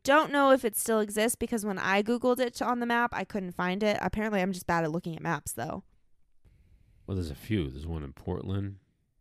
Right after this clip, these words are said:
Speaker 1: It's on Upper Main Street in what, in that same area. It's appar-, what I was reading in all of the articles said that they were close to each other, like, I think three miles or something, or pretty close to each other.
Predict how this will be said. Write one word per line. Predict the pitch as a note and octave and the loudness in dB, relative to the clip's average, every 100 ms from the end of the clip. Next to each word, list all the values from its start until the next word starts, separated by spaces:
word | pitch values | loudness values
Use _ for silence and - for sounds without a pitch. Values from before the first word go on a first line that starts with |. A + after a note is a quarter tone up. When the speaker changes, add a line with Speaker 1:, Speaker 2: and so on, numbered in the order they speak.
| _ _ _ - | _ _ _ -10
Speaker 1:
It's | A3 B3+ | -4 -2
on | B3 - | -2 -2
Upper | G3+ - G3 F#3 | -2 2 2 2
Main | F3+ E3 E3+ | 0 -4 -4
Street | E3 - D3+ C3 - | -6 -6 -8 -10 -10
in | F#3 F3+ F3 | -6 -4 -2
what, | E3+ - | -2 -2
in | F3+ F3+ | -4 -4
that | E3+ - | -4 -6
same | F3+ E3+ | -6 -6
area. | D#3+ D#3 G2 B1+ F#3+ - _ _ _ _ - - - - - - | -6 -4 -4 -6 -10 -18 _ _ _ _ -20 -20 -20 -20 -20 -2
It's | A3 - - | -2 0 -6
appar-, | G#3+ B3+ B3 B2+ G#3 - - | -4 -2 -2 -4 -12 -16 -10
what | G#3+ C#4+ E4 | 4 8 10
I | D#4 | 10
was | B3 F#3 | 8 4
reading | F#3 A3+ A3 G3 | -4 -2 -2 -2
in | F#3 | 0
all | F#3 F#3 | 0 0
of | F3 | 2
the | |
articles | D#3+ F3+ - G3 F#3 | 0 0 -2 -4 -2
said | F#3 F3+ F3 | 0 0 0
that | F3 E3+ - - _ _ _ - | -2 -2 -8 -20 _ _ _ 0
they | F#3+ | 2
were | F3+ F3 | 2 -2
close | - F#3 F3 - | -2 -2 -2 -4
to | - | -8
each | D3+ D#3+ | -6 -4
other, | D3+ G2 - | -4 -4 -6
like, | D#3+ D#3+ | -6 -6
I | E3 | -6
think | F3 E3 | -6 -8
three | - E3+ | -6 -4
miles | F3 E3+ E3 E3+ | -2 -2 -4 -4
or | |
something, | F3 E3+ E3+ | -6 -6 -6
or | E3 D#3 D#3+ _ _ _ _ - | -6 -8 -12 _ _ _ _ -6
pretty | F#3 E3 | -4 -4
close | - D3+ D#3 | -4 -6 -6
to | - | -10
each | - - | -10 -10
other. | D#3 - F3+ | -10 -10 -12